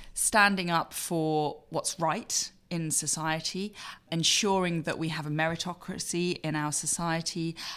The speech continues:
fighting for the underdog, actually, that aspiration is about saying to people, "It doesn't matter where you come from, it doesn't matter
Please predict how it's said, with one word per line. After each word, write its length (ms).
fighting 640
for 380
the 120
underdog, 520
actually, 460
that 300
aspiration 840
is 140
about 460
saying 420
to 100
people, 180
"It 40
doesn't 200
matter 180
where 120
you 80
come 200
from, 300
it 120
doesn't 340
matter 580